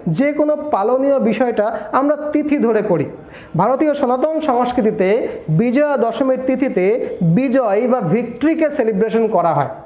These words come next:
So, Vijaya Dashami is a তিথি when Indians celebrates their victory। এখন সেলিব্রেশনটা তো বোঝা গেল,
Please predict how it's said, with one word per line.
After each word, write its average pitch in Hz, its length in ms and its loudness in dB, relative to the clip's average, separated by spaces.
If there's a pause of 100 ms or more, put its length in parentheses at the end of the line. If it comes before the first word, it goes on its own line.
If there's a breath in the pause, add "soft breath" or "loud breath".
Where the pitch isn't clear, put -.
(720 loud breath)
So, 349 40 2
Vijaya 269 400 2
Dashami 277 440 0
is 196 80 0
a 214 60 0
তিথি 233 540 0 (240 loud breath)
when 220 420 0
Indians 269 420 2 (400 loud breath)
celebrates 240 760 0
their 233 200 0 (120)
victory। 214 440 0 (580 loud breath)
এখন 339 240 0
সেলিব্রেশনটা 277 760 0
তো 294 100 0
বোঝা 202 300 0
গেল, 135 260 -2